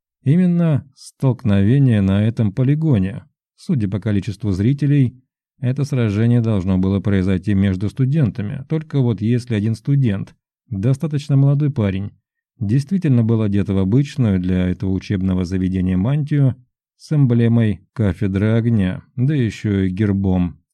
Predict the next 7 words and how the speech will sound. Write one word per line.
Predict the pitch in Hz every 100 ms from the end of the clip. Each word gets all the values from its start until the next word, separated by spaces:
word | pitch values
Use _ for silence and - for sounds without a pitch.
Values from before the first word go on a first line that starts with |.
| -
на | 107 104 101
плече, | 107 117 - 104 - _ _ _ _ _
свидетельствующим | - 139 135 151 143 117 - 113 110 95 - 104 104 -
о | 110
достаточно | 104 95 135 131 - 107
знатной | 90 92 110 98 107 98
родословной, | 104 113 117 135 95 95 110